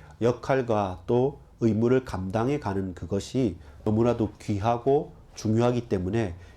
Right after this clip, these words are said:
그에게 마땅히 주어진 자격과 그리고 그 조건들이 있었고, 또한 그 자격과 조건들을 잘 갖춘 사람은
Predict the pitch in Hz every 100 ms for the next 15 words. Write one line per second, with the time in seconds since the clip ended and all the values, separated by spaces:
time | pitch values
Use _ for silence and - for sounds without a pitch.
0 | - - 147 127 113 107 123 135 - -
1 | 107 110 - 160 135 - 113 110 104 104
2 | 101 - 113 - - - 95 98 87 -
3 | - - 107 104 92 - - 139 - 127
4 | 107 98 92 95 143 - 87 - 95 85
5 | - - - 151 123 147 - - - 139
6 | 131 - 127 143 156 - 123 - 131 135
7 | 113 104 95 104 117 90 87 - 156 113
8 | 101 98 123